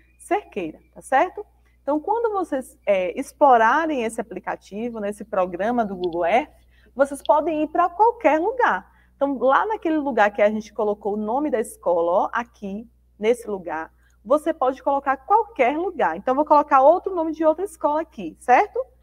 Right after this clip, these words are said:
Chico Mendes. Prodrica, fala o nome de alguma outra escola, Prodrica, pra gente ver, viu? Me ajude aí. Ó, Chico Mendes tá aqui. Ó, o Colégio Chico Mendes. Quem já ouviu falar nessa escola? Acho que não, que vocês são pequenininhos, né?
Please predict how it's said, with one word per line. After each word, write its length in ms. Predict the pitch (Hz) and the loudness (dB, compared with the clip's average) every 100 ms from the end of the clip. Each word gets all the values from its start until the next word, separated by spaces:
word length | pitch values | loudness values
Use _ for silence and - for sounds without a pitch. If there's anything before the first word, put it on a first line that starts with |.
| _ _ _ _ | _ _ _ _
Chico 520 | - - 302 330 320 | -20 -6 -4 -2 -2
Mendes. 840 | 349 285 277 269 214 175 - - _ _ _ _ | -2 -2 -4 -4 -6 -8 -14 -16 _ _ _ _
Prodrica, 540 | - 277 247 269 349 349 | 0 0 0 -4 -4 -4
fala 420 | - 330 392 339 | 2 4 2 0
o 80 | 302 | -2
nome 240 | 302 302 | -2 0
de 60 | 294 | 2
alguma 260 | 302 285 | 2 2
outra 200 | 294 311 | 2 2
escola, 460 | 320 - 311 302 294 | -2 -2 2 2 2
Prodrica, 480 | 285 240 202 190 - | 0 -2 -4 -8 -10
pra 100 | 220 | -8
gente 260 | 240 233 | -8 -10
ver, 260 | 226 214 190 | -6 -4 -4
viu? 220 | 214 320 508 - _ _ _ _ _ _ - | -4 -4 -4 -6 _ _ _ _ _ _ -10
Me 120 | 214 | -6
ajude 340 | 220 247 262 | -6 -6 -6
aí. 280 | 285 208 - | -4 -4 -4
Ó, 320 | 208 247 370 480 | 2 4 4 0
Chico 320 | - 294 285 | -8 -6 -6
Mendes 320 | 247 240 240 | -4 -8 -8
tá 80 | 349 | -12
aqui. 340 | - 262 277 _ _ _ _ _ _ _ _ _ _ _ - | -10 -10 -12 _ _ _ _ _ _ _ _ _ _ _ -8
Ó, 160 | 180 226 | -4 -2
o 60 | |
Colégio 300 | 233 220 214 | 0 0 0
Chico 240 | 214 220 202 | -4 -14 -12
Mendes. 280 | 185 190 | -12 -12
Quem 140 | - 277 | -10 -4
já 80 | 294 | -2
ouviu 160 | 285 | -2
falar 180 | 277 254 | -2 -2
nessa 160 | 240 240 | -4 -10
escola? 560 | - 214 208 220 302 _ _ _ _ | -8 -2 0 -2 -6 _ _ _ _
Acho 100 | _ | _
que 120 | - | -8
não, 220 | 440 370 214 | -6 -6 -6
que 60 | |
vocês 160 | - 233 | -10 -12
são 120 | 254 | -12
pequenininhos, 640 | 254 - 359 302 269 262 | -10 -8 -6 -4 -6 -6
né? 180 | 247 254 | -4 -6